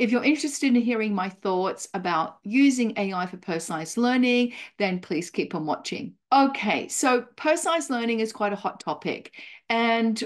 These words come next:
personalized learning, I think, is an idea where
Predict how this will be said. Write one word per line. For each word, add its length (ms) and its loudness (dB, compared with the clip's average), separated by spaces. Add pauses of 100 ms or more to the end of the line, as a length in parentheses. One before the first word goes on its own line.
(100)
personalized 640 0
learning, 360 -2
I 120 -2
think, 540 -6
is 280 4
an 120 0
idea 640 2
where 480 -4